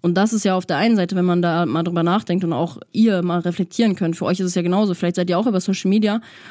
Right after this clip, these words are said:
auf Goa, Psytrance, was auch immer, aufmerksam geworden und habt euer erstes Festival besucht und seid jetzt voll into.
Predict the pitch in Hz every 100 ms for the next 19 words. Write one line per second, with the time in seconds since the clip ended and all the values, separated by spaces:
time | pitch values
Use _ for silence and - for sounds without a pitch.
0 | - 196 202 196 - - 208 180 180 175
1 | 175 170 - 175 - 165 165 175 175 -
2 | 185 175 - 226 220 180 160 160 165 170
3 | 170 170 175 175 175 180 185 - 233 -
4 | 180 170 175 - 180 170 180 175 - 220
5 | 220 240 262 165 185